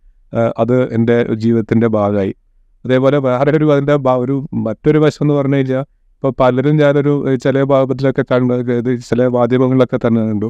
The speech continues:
ഏ, നിപ്പ വിദഗ്ധനായ അല്ലെങ്കിൽ നിപ്പ, ആ, ശാസ്ത്രജ്ഞൻ എന്നൊക്കെ പറഞ്ഞിട്ട്. ഞാൻ, ഞാൻ ചെയ്യുന്ന ജോലിയുടെ അല്ലെങ്കിൽ ചികിത്സിക്കുന്ന രോഗികളുടെ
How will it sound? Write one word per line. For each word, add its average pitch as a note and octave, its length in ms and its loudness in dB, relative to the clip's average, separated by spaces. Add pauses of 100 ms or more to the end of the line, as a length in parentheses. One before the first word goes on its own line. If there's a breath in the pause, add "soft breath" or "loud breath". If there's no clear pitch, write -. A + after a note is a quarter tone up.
(380)
ഏ, A2+ 140 -4
നിപ്പ A#2 440 2
വിദഗ്ധനായ A#2+ 640 0
അല്ലെങ്കിൽ A#2 260 -2
നിപ്പ, A2+ 220 -6 (360)
ആ, A2+ 140 -2
ശാസ്ത്രജ്ഞൻ B2 520 0
എന്നൊക്കെ A#2+ 260 0
പറഞ്ഞിട്ട്. G2+ 400 -4 (380)
ഞാൻ, A2 220 0 (160)
ഞാൻ A#2+ 280 0
ചെയ്യുന്ന C3 520 2
ജോലിയുടെ B2 680 0
അല്ലെങ്കിൽ A#2 260 -2
ചികിത്സിക്കുന്ന A#2+ 680 -2 (140)
രോഗികളുടെ A#2 640 -2